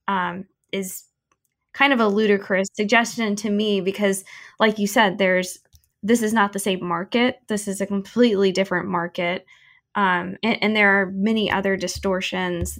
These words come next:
that are far beyond local influence that, you know, it's,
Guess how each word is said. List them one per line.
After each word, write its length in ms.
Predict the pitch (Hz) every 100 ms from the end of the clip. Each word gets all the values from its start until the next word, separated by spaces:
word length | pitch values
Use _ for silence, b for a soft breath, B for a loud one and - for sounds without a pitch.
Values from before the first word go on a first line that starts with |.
| -
that 400 | 180 175 170 - b b -
are 320 | 208 190 185 _ _ _
far 520 | - - 240 233 220
beyond 760 | 208 196 180 185 180 165 160 180 - _ -
local 540 | 202 202 196 170 185 -
influence 800 | 180 - 120 - - 196 - - _ _ -
that, 440 | 190 175 165 - - _ _ - - _ _
you 240 | - 202
know, 220 | 185 160 175 -
it's, 260 | 202 -